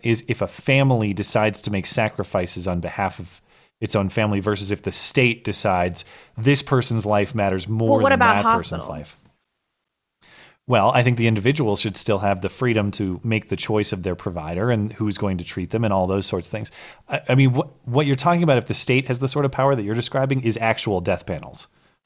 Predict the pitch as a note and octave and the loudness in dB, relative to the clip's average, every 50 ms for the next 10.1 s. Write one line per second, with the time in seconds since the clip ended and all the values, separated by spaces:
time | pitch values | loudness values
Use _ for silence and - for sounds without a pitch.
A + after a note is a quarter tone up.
0 | _ _ - C3 A#2 A2 A2 A2+ - - - B2+ B2 B2 A#2+ A#2 - - - A#2 | _ _ 2 2 2 2 0 -4 -2 0 2 4 4 4 2 0 0 0 0 0
1 | A2 - - - F#2 - - F#2+ E2+ - A3 C4 C#4 D4 D4+ - - G3 A#3 A#3 | 0 0 -4 -6 -8 -6 -6 -6 -4 -2 0 2 2 2 2 0 -2 0 0 0
2 | A#3 - G#3+ G#3+ A3 A3+ A#3 A3+ A3+ G#3+ - - F3+ G3+ - - G3+ G#3 G#3+ G3+ | 2 2 4 4 6 6 6 4 4 2 -2 -2 -4 -4 -2 0 0 0 0 0
3 | F#3 G#3 G3 G#3 G#3 - - F3+ D#3+ D#3+ E3 - F#3+ G3 F#3 F#3 D#3 - - F3 | -2 -2 -4 -4 -4 -6 -10 -10 -10 -12 -12 -12 -10 -8 -6 -6 -8 -8 -12 -14
4 | - - F3 F3 E3 E3 D#3+ - E3+ F3 F3+ E3 D3+ - - F3+ F3+ - - F3+ | -12 -10 -8 -8 -8 -10 -10 -12 -10 -10 -8 -8 -8 -6 -6 -8 -6 -4 -4 -2
5 | F3 B3 A#3 F3 D#3+ G3 F3 E3 - F#3+ F#3+ F3+ G3 F#3+ F3+ E3+ E3+ E3+ F3 F3 | -2 0 0 0 0 -2 -2 -2 0 0 2 2 2 2 2 2 2 0 0 0
6 | F3 F3+ D#3+ D3 D#3+ B2+ - - E3+ F3 E3+ E3 - - - - F3+ F#3+ F#3+ - | -2 -2 0 2 2 2 2 0 -4 -4 -4 -4 -6 -8 -8 -6 -6 -4 -2 2
7 | A#3 A#3 A#3 A#3 A3 F#3+ - - G#3+ A3+ A3+ - - - E3 D3 D#3 G#3 - - | 2 2 4 2 0 -2 0 0 0 0 0 -2 -6 -4 -4 -2 -2 -4 -4 -2
8 | G3 F#3+ F#3 E3 F#3 F#3+ - F#3+ - - - - G3+ G3 F#3 D#3+ F3 E3 E3 E3+ | 2 2 2 2 2 -2 -4 -6 -10 -8 -6 -4 -2 -2 0 0 0 0 -2 -2
9 | F#3 F#3 E3+ D3+ E3 E3+ - E3+ E3+ E3 D#3+ D#3 D3+ E3 - D3+ C#3+ G#2 A2 - | -2 -2 -2 -4 -4 -6 -8 -8 -8 -6 -6 -6 -8 -6 -6 -4 -4 -2 -4 -6
10 | - | -8